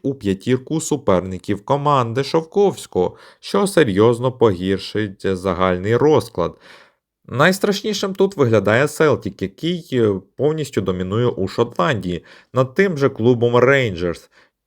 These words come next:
що так сильно опирався у протистоянні з Динамо влітку дві тисячі двадцять четвертого. Особливий інтерес привертає також сенсаційний півфіналіст Ліги Європи Буде Глімт.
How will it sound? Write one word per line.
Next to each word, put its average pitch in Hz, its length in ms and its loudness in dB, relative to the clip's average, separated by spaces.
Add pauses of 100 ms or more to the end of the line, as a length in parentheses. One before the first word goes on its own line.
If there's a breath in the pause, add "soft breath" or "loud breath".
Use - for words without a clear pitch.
(320)
що - 200 2
так 113 220 0
сильно 180 560 -2
опирався 110 640 2 (120)
у 127 160 0
протистоянні 101 720 -2
з 87 60 -4
Динамо 120 440 0
влітку 107 360 0
дві 117 160 0
тисячі 98 340 -4
двадцять 90 360 -2
четвертого. - 720 -2 (800)
Особливий 190 640 4
інтерес 120 480 4
привертає 110 640 2
також 190 560 -4
сенсаційний 139 720 0
півфіналіст 127 920 0
Ліги 98 260 4
Європи 139 520 4
Буде 98 380 2
Глімт. 156 440 -4